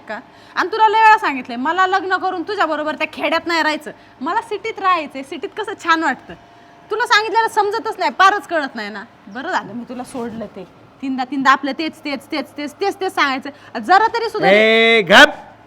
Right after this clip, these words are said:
Speaker 2: काय कळतं रे तुला?
Speaker 1: काय
Speaker 2: तुला
Speaker 1: म्हणजे?
Speaker 2: वाटलं आता पण तुझ्यापाशी ती विचारायला ईमेलची आवडली.
Speaker 1: मग तू आलाच कशाला? तेवढ्यासाठीच आलाय, मला विचारायला.
Speaker 2: अरे मी
Speaker 1: तुला
Speaker 2: सांगाय
Speaker 1: विचार-
Speaker 2: आलोय,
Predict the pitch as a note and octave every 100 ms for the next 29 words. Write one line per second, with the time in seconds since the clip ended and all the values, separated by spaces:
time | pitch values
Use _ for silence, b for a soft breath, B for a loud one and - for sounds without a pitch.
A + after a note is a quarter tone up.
0 | - - - - - - - - - -
1 | F3+ A3+ C4+ B3+ C4 C4 C4+ E4+ - -
2 | - _ _ _ - - - - - E4
3 | - B3 D4+ A#3+ B3 A#3 A#3 A#3+ G#3+ G3+
4 | G3 F#3+ G3+ G3 F3+ F3 F#3+ F#3+ F3+ F3
5 | F3 F3 D#3+ D4 F4 G#4 G4+ A4 A#4 A4+
6 | - C#4 C4+ G4 G#4 A4 A4 A#4+ G#4+ D4
7 | B3 C#4 E4 F#4 - E4 D4+ C#4 F3 G3+
8 | G#3 A3+ A#3 A#3+ A#3 A3+ A3 G#3+